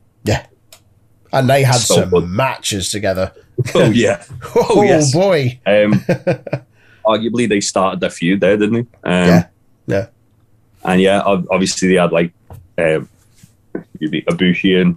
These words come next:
Speaker 2: uh, Zack Sabre Junior.
Speaker 1: Yeah, man.
Speaker 2: Little cheeky Zack Sabre Junior versus
Speaker 1: Cheeky Zack Sabre Junior.
Speaker 2: versus Noam Dar match.
Speaker 1: Oh, mate, that was
Speaker 2: For
Speaker 1: good.
Speaker 2: the boys.
Speaker 1: For the bo-, <laughs>
Speaker 2: Uh,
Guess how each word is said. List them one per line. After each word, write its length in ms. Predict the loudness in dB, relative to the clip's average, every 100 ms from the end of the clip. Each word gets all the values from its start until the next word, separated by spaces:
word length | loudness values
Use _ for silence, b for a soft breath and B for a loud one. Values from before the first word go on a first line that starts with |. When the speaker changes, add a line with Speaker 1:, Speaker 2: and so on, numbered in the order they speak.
| -4
Speaker 2:
uh, 260 | -2 0 0
Zack 220 | -2 -4
Sabre 260 | -2 -2 -2
Junior. 360 | 0 0 0 -6 _ -4
Speaker 1:
Yeah, 260 | 0 0
man. 340 | 0 -2 -6 -12 _ _ _ _ _
Speaker 2:
Little 200 | -2 -2
cheeky 400 | -2 -2 0 2
Zack 260 | 0 0 -2
Sabre 240 | 0 0
Junior 300 | 2 2 2
versus 200 | 4 2
Speaker 1:
Cheeky 320 | 2 -2 -2 -2
Zack 260 | 0 -2 -4
Sabre 300 | -4 -4 -4
Junior. 480 | -6 -4 -4 -4 0
Speaker 2:
versus 380 | 0 2 2
Noam 340 | 2 2 2 2
Dar 220 | 2 0
match. 400 | -2 -4 -8 -16 _ _ _
Speaker 1:
Oh, 280 | -2 -2 -2
mate, 340 | -2 -4 -4
that 140 | -6
was 100 | -8
Speaker 2:
For 140 | -4 0
Speaker 1:
good. 80 | 2
Speaker 2:
the 20 |
boys. 420 | 2 2 -2 -10 _ _
Speaker 1:
For 100 | -6
the 80 | -2
bo-, 680 | 0 -2 -4 -6 -6 -2 0
<laughs> 0 |
Speaker 2:
Uh, 400 | 2 2 2